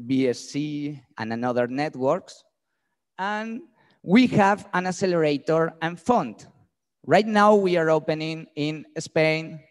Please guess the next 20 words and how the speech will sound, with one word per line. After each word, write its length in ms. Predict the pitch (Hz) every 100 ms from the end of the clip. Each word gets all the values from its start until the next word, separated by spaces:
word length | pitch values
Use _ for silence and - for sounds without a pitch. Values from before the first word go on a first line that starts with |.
| -
Estonia, 580 | 151 165 151 151 151 -
Mexico, 680 | 175 208 - 196 196 196 - - _ _
and 280 | 143 147 147
we 340 | 165 180 185 -
will 320 | 143 156 160 156
talk 440 | - 139 147 147 - -
with 160 | 170 147
the 100 | 147
D 200 | 143 147
M 120 | 147
C 160 | -
C 440 | 139 - 127 123 _
in 200 | 135 127
order 460 | 127 123 127 131 131 -
to 280 | 127 123 127
open 380 | 123 120 120 120
it 160 | 120 -
here 300 | - 117 110
in 200 | 104 104
Dubai. 540 | 113 139 160 160 151